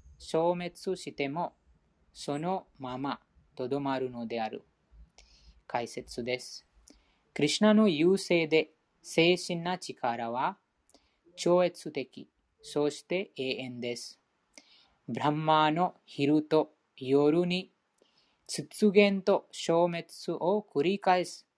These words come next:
物質界の変化を超越しています。クリシュナの優勢の力は、物質自然の質とは正反対です。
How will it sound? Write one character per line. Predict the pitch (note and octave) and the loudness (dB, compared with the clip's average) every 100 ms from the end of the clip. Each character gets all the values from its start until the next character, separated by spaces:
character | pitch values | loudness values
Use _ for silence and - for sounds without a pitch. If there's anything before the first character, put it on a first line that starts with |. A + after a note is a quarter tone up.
| _ _ | _ _
物 | A#2+ C#3+ | -4 -4
質 | - C#3+ - | -4 -10 -8
界 | C3+ C3+ C3 | 0 2 2
の | D3 F#3 | -4 -6
変 | D3 C3+ C3 | -6 -8 -6
化 | - B2+ | 0 0
を | - D3+ G#3 _ - - - - - | 2 -2 -4 _ -20 -20 -20 -18 -2
超 | E3 E3 | 4 4
越 | D#3 - E3+ | 2 -4 -8
し | - | -8
て | - A#2 | -8 -6
い | |
ま | A2+ - | -6 -12
す。 | - - _ _ _ _ _ _ - _ - | -18 -20 _ _ _ _ _ _ -20 _ -8
ク | C3+ | -2
リ | |
シ | C3 - | -2 0
ュ | |
ナ | C#3+ | -2
の | C#3+ | -2
優 | B2+ D3+ F3 | 2 4 4
勢 | F3 | 2
の | E3+ E3 | -2 -4
力 | - - C#3 C3 | -6 2 2 4
は、 | C3+ C#3+ _ _ _ _ _ - _ _ - - | 4 2 _ _ _ _ _ -20 _ _ -16 -2
物 | C3+ | 2
質 | F3 G#3 G3 A3 | 2 2 0 0
自 | G3+ E3+ | 0 2
然 | F3 F3 | 2 2
の | F#3+ | -4
質 | - C#3+ - - | -4 -6 -4 -4
と | C3 D#3+ C#3+ | 0 2 4
は | C3 D#3 A#3 _ _ _ _ _ _ | 6 6 4 _ _ _ _ _ _
正 | - - F3 | -12 0 0
反 | F3+ C3+ B2+ | 0 -6 -12
対 | B2 A#2 | -10 -8
で | A2+ C3 | -10 -14
す。 | - - | -18 -20